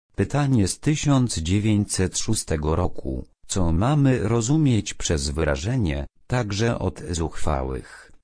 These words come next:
uchybień ustrzeż sługę swego”?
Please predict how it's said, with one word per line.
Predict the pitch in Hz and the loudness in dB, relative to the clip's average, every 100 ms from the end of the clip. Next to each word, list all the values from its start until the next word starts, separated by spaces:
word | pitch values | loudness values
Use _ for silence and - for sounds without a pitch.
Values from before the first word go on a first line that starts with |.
| - | -4
uchybień | 123 - 76 67 69 65 62 - _ - | -2 0 -2 -2 -2 -2 -4 -8 _ -8
ustrzeż | 127 - - 120 - - | -6 -6 -4 -2 -2 -2
sługę | - 131 160 135 123 | -2 0 2 2 2
swego”? | - - - 71 87 | 0 -4 -6 -4 -2